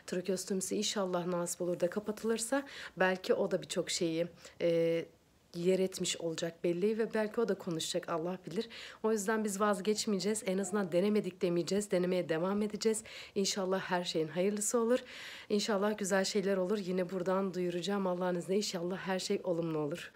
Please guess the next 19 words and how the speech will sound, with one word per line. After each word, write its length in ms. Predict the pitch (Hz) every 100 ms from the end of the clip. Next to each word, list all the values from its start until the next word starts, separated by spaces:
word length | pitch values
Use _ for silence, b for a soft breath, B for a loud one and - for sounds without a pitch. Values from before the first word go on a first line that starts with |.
| b b
Kuzularımı 540 | - 202 180 190 185 175
da 60 |
giydirdim. 560 | 170 196 202 202 208 202
Bakımlarını 540 | 175 180 190 175 165
yaptım 420 | 190 214 - 240 240
bu 60 |
şekilde. 600 | 233 254 247 240 262 285 285 b b b b b b - _ _ -
Elif 580 | 254 254 254 254 269 285
Ada. 640 | 254 269 269 269 269 277 -
Elif 240 | 202 190 214
Ada 100 | 190
gece 260 | 196 185
uyudu 380 | 196 202 190 -
ama 380 | 214 208 226 262
Amine 400 | 190 180 185 196
Elif'in 200 | 196 214
hiç 320 | 220 208 - 196
uyumadığı 580 | 196 202 180 175 160
için 240 | - 202